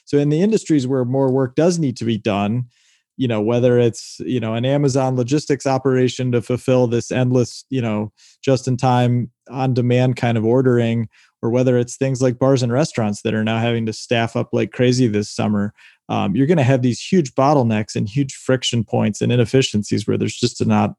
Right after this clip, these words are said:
enough labor supply to meet those, uh, openings, in my opinion. You're certainly seeing that in the number. But to your other point, Elliot, that I think is really important here, I don't know of any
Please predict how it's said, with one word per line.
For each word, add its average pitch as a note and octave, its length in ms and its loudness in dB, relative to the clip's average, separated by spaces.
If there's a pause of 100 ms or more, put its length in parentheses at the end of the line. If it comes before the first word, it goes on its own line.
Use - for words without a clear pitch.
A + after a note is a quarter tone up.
(100)
enough A2 380 0
labor A2 240 2
supply F#2+ 400 -2
to - 160 -2
meet A2+ 240 2
those, F#2 400 0 (680)
uh, G2 300 -2
openings, G2+ 580 0
in A2 100 0
my F#2 100 0
opinion. G#2+ 240 0
You're G#2 100 0
certainly G#2+ 320 0
seeing A2+ 300 -2
that G2+ 220 -4 (120)
in C3+ 140 -2
the A#2 80 -2
number. A#2 320 -2
But A#2 180 -6
to E3+ 100 2
your F3 240 2 (300)
other F3+ 160 4
point, C3 240 0
Elliot, B2 220 0
that A#2+ 100 0
I A#2 100 -2 (200)
think C#3 160 -4
is - 60 -8
really B2+ 140 0
important C3 340 -2
here, A2 120 -2
I E3 140 2
don't A#3+ 200 0
know C#3+ 160 2
of B2 120 2
any A#2+ 340 -2